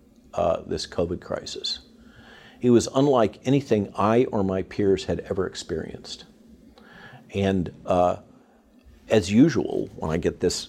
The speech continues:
phone call from this character, Michael Callahan, uh, that, that I was under the impression he was at Wuhan at the time. Uh,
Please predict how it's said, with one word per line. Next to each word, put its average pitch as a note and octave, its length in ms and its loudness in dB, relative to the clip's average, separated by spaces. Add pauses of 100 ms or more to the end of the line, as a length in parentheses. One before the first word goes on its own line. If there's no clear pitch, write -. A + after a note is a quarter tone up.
(140)
phone G2 300 0
call F2 440 -6 (220)
from F2+ 140 -6
this E2 160 -4
character, E2+ 560 -2
Michael D#2 280 -6
Callahan, D#2 540 -8 (840)
uh, D#2+ 320 0 (240)
that, E2 200 0 (300)
that E2+ 240 0
I G#2 80 6
was A#2 160 2
under F#2 120 -4
the F2 60 -4
impression F2 400 -2
he F2+ 100 -2
was D#2+ 140 -2
at D#2+ 80 -8
Wuhan F#2 360 0
at E2 80 -6
the - 80 -20
time. F2 340 -6 (480)
Uh, E2+ 360 -2